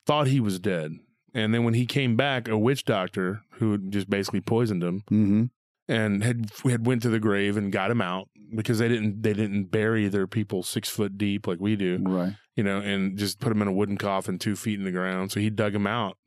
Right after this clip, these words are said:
Speaker 1: and, and woke him up. When, so when he woke up, he told him, "I'm in charge of you. You know, your soul
Speaker 2: Yeah.
Speaker 1: belongs to me, and you have to work for me, and then you'll get your soul back." So this guy was like, you know, he was
Speaker 2: He was
Speaker 1: ign-, he was
Speaker 2: convin-, he was con-,
Speaker 1: ignorant.
Speaker 2: yeah, and he was
Speaker 1: So he
Speaker 2: convinced.
Speaker 1: believed it. So they, the, his sister,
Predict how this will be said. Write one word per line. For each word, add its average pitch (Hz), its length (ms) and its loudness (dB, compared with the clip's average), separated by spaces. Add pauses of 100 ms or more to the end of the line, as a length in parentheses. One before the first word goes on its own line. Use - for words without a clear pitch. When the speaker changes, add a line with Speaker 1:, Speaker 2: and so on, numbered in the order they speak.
(100)
Speaker 1:
and, 95 280 -4
and 101 220 -2
woke 110 240 0
him 101 160 0
up. 104 280 -2
When, 104 180 -4
so - 140 -2
when 104 100 0
he 104 60 0
woke 98 300 -2
up, 120 260 0
he 107 160 -2
told 110 240 0
him, 98 100 0
"I'm 98 180 -2
in 98 120 -2
charge 101 360 -2
of 87 140 -2
you. 92 240 0
You 87 160 -2
know, 92 80 -2
your 92 140 -2
soul 113 220 4
Speaker 2:
Yeah. - 20 0
Speaker 1:
belongs 104 400 0
to - 100 -6
me, 107 160 0
and 101 80 0
you 107 80 2
have 117 140 -2
to 104 80 -2
work 135 280 0
for - 140 -6
me, 101 300 0 (560)
and 104 80 0
then 107 80 2
you'll 107 100 2
get 104 180 -2
your 95 80 -2
soul 113 280 0
back." 80 320 -4
So 113 80 0
this 165 160 2
guy 185 240 4
was 120 180 2
like, 123 140 2 (100)
you 131 80 0
know, 107 240 2
he 123 120 0
was 117 100 6
Speaker 2:
He 113 60 8
was 151 100 4
Speaker 1:
ign-, 135 100 2
he - 80 4
was 147 140 4
Speaker 2:
convin-, - 120 2
he - 180 4
was - 100 4
con-, 113 100 2
Speaker 1:
ignorant. 127 180 2
Speaker 2:
yeah, 101 200 2
and 90 100 0
he 92 60 2
was 90 100 0
Speaker 1:
So - 60 -10 (160)
he 131 60 4
Speaker 2:
convinced. 151 120 4
Speaker 1:
believed 170 360 4
it. 117 100 -2
So 147 80 2
they, 143 180 2
the, 123 140 0
his 139 220 2
sister, 135 640 0